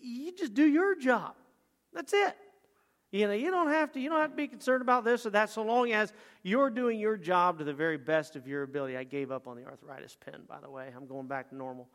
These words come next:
Um, you, you just, you just worry about your job,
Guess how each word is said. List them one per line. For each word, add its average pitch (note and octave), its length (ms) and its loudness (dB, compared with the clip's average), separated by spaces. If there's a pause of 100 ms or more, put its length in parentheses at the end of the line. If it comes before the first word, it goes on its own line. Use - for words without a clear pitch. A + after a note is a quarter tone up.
(480)
Um, D#3+ 440 6 (640)
you, A3 100 -2
you C#4+ 300 0
just, D#4+ 280 -6
you B3+ 140 -4
just D#4+ 220 -4
worry C4 260 4
about A3+ 340 2
your G3+ 140 -4
job, D3+ 540 2